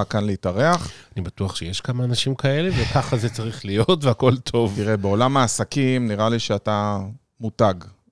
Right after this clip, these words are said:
Speaker 1: ו-, צנוע ממה שאני ראיתי, זה לא, אתה לא מחפש להיות, אה, צנוע, אתה מחפש להיות, אה,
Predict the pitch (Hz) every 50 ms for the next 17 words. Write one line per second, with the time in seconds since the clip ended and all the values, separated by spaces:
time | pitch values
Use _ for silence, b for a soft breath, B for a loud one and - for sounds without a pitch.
0 | - 98 92 92 95 101 101 98 98 98 98 95 95 95 95 95 92 92 95 92
1 | 95 101 _ _ _ _ _ _ _ _ _ _ _ _ _ - - - - 135
2 | 123 123 143 165 175 170 160 156 151 143 139 135 135 131 127 123 123 123 123 123
3 | 135 135 131 - 139 131 131 147 156 151 147 135 135 143 151 156 127 156 151 135
4 | 110 117 123 120 123 131 135 131 127 123 117 - 120 120 127 147 156 151 147 143
5 | 139 131 131 127 123 123 120 120 127 - - 123 117 - - 117 117 120 117 -
6 | - 120 113 107 104 - - 113 107 123 151 160 147 131 123 113 113 - 113 -
7 | 123 113 - - 120 113 113 113 110 - 117 110 110 104 101 101 95 95